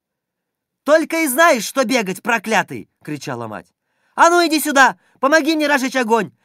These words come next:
Дымит, чуть не ослепла!» Делать было нечего.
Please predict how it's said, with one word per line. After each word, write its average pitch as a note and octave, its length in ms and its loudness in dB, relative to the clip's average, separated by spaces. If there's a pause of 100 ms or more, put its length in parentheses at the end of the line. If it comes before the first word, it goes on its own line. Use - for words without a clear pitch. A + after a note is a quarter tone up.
(160)
Дымит, D#4 500 -2
чуть D4+ 200 -4
не D4 120 0
ослепла!» G#3+ 640 -2 (1400)
Делать A3 420 -6
было F#3+ 220 -6
нечего. C3 500 -12